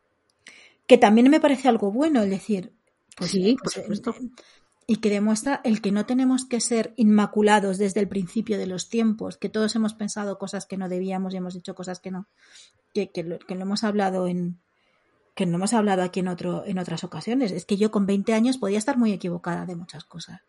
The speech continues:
Speaker 1: y ahora ya no, o haber cambiado de opinión,
Speaker 2: Ujú.
Speaker 1: que, que, que al final es eso también lo que te, lo que te hace crecer.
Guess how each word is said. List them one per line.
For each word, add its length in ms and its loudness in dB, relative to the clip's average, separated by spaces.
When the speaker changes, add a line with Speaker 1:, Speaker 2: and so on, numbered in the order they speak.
Speaker 1:
y 120 6
ahora 180 2
ya 160 -2
no, 240 -4
o 80 -2
haber 160 -2
cambiado 300 -2
de 80 0
opinión, 420 -4
Speaker 2:
Ujú. 140 2
Speaker 1:
que, 240 0
que, 260 -10
que 80 -8
al 80 -10
final 580 -10
es 180 -2
eso 180 2
también 240 6
lo 120 2
que 100 -2
te, 340 -4
lo 140 -8
que 80 -8
te 120 -8
hace 180 -12
crecer. 440 -6